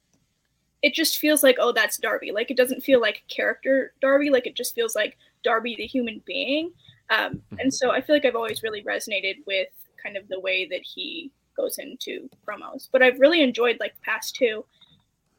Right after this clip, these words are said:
Speaker 1: Like you had mentioned, and I do think that, like, this Four Pillars feud that they have going on, um,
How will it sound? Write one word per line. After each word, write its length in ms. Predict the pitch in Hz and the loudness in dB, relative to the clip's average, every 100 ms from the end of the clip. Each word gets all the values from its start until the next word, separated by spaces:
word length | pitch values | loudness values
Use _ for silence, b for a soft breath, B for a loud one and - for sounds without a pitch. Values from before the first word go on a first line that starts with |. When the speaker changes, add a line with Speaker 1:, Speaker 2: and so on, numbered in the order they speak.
| _ | _
Speaker 1:
Like 140 | - 262 | -6 0
you 120 | 302 | 2
had 100 | 254 | 2
mentioned, 500 | 226 262 254 226 208 - | 0 0 -2 -4 -6 0
and 80 | |
I 80 | 269 | 2
do 180 | 269 339 | 2 2
think 360 | 349 294 302 - | 4 4 4 2
that, 220 | 220 202 | 0 2
like, 200 | 220 226 | -2 -8
this 160 | - - | -8 -8
Four 240 | - 240 | -4 -4
Pillars 720 | 247 240 233 226 226 269 - - _ - | -4 -4 -4 -4 -4 -6 -10 -12 _ -20
feud 220 | 214 214 | -18 -18
that 120 | - | 2
they 80 | 262 | 4
have 180 | 269 269 | 4 2
going 280 | 285 294 294 | 2 2 2
on, 360 | 302 311 302 - - | 0 0 -2 -6 -6
um, 460 | 240 - - 277 | -6 -6 -12 -18